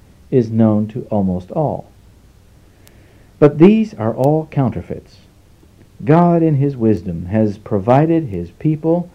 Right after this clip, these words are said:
with the true sacred oracles. They originate from his mind, not man's mind. He gave them to Adam and Eve, and they handed them down verbally to their children and their children's children,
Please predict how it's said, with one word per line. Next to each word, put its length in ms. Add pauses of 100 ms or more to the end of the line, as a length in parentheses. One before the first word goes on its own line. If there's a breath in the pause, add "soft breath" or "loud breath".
(360 soft breath)
with 300
the 100
true 520 (160)
sacred 840
oracles. 600 (840 soft breath)
They 160
originate 640
from 180
his 400
mind, 420 (120)
not 300
man's 360
mind. 440 (1080 soft breath)
He 160
gave 340
them 320
to 160
Adam 300
and 100
Eve, 280 (340 soft breath)
and 160
they 200
handed 420
them 180
down 380
verbally 560 (300 soft breath)
to 100
their 160
children 760
and 160
their 140
children's 640
children, 500